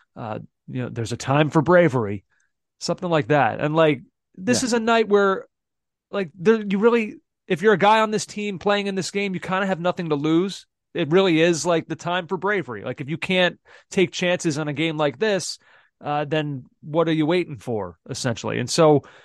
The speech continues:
Speaker 1: he was a guy that stood out to me who was willing to do that, dribbled through traffic, um, and he looked good doing it at times. And then in the second half, he continued with it. How did he, how did he not score? Hit the post twice within thirty
Speaker 2: Yeah.
Speaker 1: seconds.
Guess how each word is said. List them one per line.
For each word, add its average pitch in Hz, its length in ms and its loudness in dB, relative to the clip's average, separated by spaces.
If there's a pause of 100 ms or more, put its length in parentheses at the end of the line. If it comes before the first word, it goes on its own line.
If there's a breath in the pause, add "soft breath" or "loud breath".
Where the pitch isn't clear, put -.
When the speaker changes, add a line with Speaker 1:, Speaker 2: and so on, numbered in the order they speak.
(140 loud breath)
Speaker 1:
he 214 240 2
was 202 160 2
a 180 60 2
guy 185 220 6
that 165 140 -2
stood 175 200 -2
out 170 160 2
to 160 80 -10
me 170 100 -4
who 156 100 0
was 131 160 -6
willing 156 260 -6
to 135 60 -2
do 143 240 0
that, 143 300 2
dribbled 156 380 -4
through 151 120 -2
traffic, 151 680 -4 (440 soft breath)
um, 104 480 -12 (160)
and 160 140 0
he 185 60 4
looked 202 180 4
good 214 180 4
doing 226 240 0
it 117 100 0
at 117 100 -8
times. 101 320 -8
And 151 80 2
then 170 100 2
in 156 60 -2
the 135 80 -2
second 180 340 2
half, 165 340 2 (120)
he 139 120 -8
continued 175 460 0
with 131 160 4
it. 131 220 4
How 214 240 2
did 180 100 6
he, 139 220 0 (120)
how 160 440 0
did 226 60 4
he 175 60 4
not 151 200 0
score? 185 580 0 (640)
Hit 180 220 -2
the 165 100 -2
post 175 420 2
twice 160 380 4
within 156 240 0
thirty 151 260 0
Speaker 2:
Yeah. - 60 -2
Speaker 1:
seconds. - 640 -6